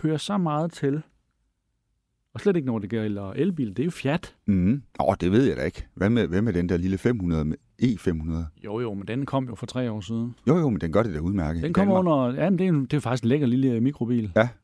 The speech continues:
Speaker 1: Ja. Og det er i virkeligheden en anden, måske også lille lækker mik-, mikrobil, øh, vi kan snak-, vi kan tale om her. Fiat Panda.
Speaker 2: Uha, jeg er meget glad for Panda.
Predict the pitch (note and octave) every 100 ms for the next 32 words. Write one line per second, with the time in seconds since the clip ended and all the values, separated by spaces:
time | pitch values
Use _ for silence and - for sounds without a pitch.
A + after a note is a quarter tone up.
0 | - C3 - _ _ _ _ _ _ _
1 | _ _ _ _ _ _ _ - - B2
2 | A2 F#3 D#3 C3 A#2 A#2 D3 A3+ D#3+ B2
3 | A3+ A#3 - E3 - C#3+ D#3 D3 C#3+ C#3
4 | G#2+ B2+ D3+ - _ C#3 E3+ - G#2+ B2
5 | F#2+ _ _ A#3+ C3+ A2 G#2+ G2+ A2 B2
6 | A2+ C3 - A#2 A#2+ C#3 C3+ B2+ C3+ B2+
7 | B2+ - - F3 G#3+ G#2+ - _ _ B2
8 | A#2+ G#2+ E2 D#2 D#2 F#2 G2+ F2+ E2+ E2
9 | D#2+ F#2 E2 E2 D2 D2+ D2 D2